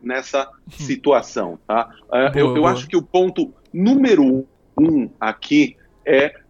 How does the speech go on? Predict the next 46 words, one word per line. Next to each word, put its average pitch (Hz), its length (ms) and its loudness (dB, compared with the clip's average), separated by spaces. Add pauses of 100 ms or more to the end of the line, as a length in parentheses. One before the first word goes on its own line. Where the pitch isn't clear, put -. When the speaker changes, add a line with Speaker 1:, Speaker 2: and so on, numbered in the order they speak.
(200)
Speaker 1:
o 143 80 -8
de 143 140 0
assumir 143 440 -2
a 135 120 -4
responsabilidade. 120 1000 -2
Então, 175 220 -2
o 170 60 -4
que - 100 -2
ele 208 100 2
não 214 220 0
pode 147 320 0
fazer, 113 300 -4
em 117 120 -4
hipótese 139 380 -2
alguma, 131 480 2 (200)
é 127 120 -2
chegar 120 320 -2
na 123 100 -2
frente 214 420 -4
desse 135 360 -4
investidor 117 600 0 (140)
e 120 80 -4
falar 127 300 2
assim, 117 280 -8 (220)
"Cara, 139 320 0
ó, 110 260 -4
o 98 80 -14
problema 127 460 -6
disso - 180 -14
aqui, 131 280 -8
dessa 101 240 -4
entrega, 117 440 2 (160)
a 101 120 -2
culpa 147 320 0
é 117 40 2
do 117 120 -2
meu 120 300 0
diretor 110 420 0
comercial, 110 580 0
que - 80 -6
não 117 140 -6
fez 101 280 -6
isso, - 240 -6
não 110 120 -2
fez 107 180 0
aquilo, 110 460 0